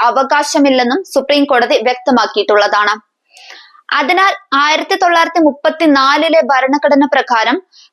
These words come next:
പള്ളികൾ ഭരിക്കപ്പെടേണ്ടതാണെന്നും അതനുസരിച്ച് വിശ്വാസികൾക്ക് പള്ളികളിൽ തന്നെ തുടരാവുന്നതാണെന്നും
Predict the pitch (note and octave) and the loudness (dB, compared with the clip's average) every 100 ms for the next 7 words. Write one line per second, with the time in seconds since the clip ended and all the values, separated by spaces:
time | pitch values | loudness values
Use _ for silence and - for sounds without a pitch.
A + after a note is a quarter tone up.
0 | _ C#4+ C#4+ D#4 E4 D#4 G#3+ B3+ C#4 C#4 | _ -2 0 0 0 -2 0 0 0 -2
1 | D#4+ C#4+ C#4+ D4 D#4+ D4 C4 B3 C#4 E4+ | -2 0 0 0 0 2 2 0 -2 -6
2 | _ - B3+ B3+ C4+ D4 - D4+ - G#3+ | _ -4 -2 0 0 0 -2 -2 -2 -2
3 | A#3 - C#4 C#4+ D4+ C#4+ C#4 C#4 - - | -2 -2 0 0 -2 0 2 2 -2 0
4 | B3+ B3+ C#4 D4+ D#4+ D4+ C#4 C4 C4 B3+ | 0 2 2 0 0 -2 0 0 0 0
5 | B3 C#4+ D4 D4+ D4+ C#4+ C4 B3 | 2 2 0 0 0 0 0 -2